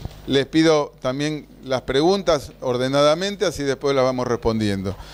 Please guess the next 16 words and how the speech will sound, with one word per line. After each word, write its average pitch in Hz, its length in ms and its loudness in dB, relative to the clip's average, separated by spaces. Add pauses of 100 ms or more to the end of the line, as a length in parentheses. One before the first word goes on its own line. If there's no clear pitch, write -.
(320)
Vamos 240 300 0
a 226 100 0
pasar 233 600 2
a 220 360 4 (100)
pintura 226 760 -2
paleocristiana, 165 1080 0 (720)
que 160 140 0
también, 220 600 0 (720)
eh, 151 480 2
vamos 190 340 2
a 185 120 4
ver 226 440 2 (280)
que 170 400 0 (960)
fundamentalmente 156 840 0
es 165 80 0
religiosa. 170 840 -2